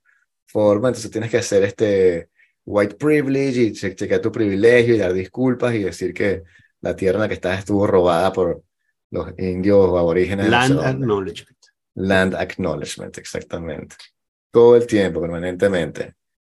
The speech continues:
Speaker 1: No hacia adentro, que es lo que deberíamos hacer todos. Todos debemos hacer land acknowledgement hacia adentro.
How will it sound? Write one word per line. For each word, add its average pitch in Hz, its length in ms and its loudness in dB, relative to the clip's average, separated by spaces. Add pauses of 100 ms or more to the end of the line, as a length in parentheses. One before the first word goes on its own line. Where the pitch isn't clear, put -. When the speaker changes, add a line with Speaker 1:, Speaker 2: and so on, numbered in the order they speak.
(200)
Speaker 1:
No 113 140 4
hacia 196 240 2
adentro, 127 420 4
que 120 80 0
es 117 40 4
lo 135 80 2
que 127 80 2
deberíamos 123 240 2
hacer 110 140 -2
todos. 107 460 2
Todos 104 220 0
debemos 139 260 -2
hacer 151 80 -8
land 156 240 -4
acknowledgement 160 640 -6
hacia - 300 -4
adentro. 156 500 0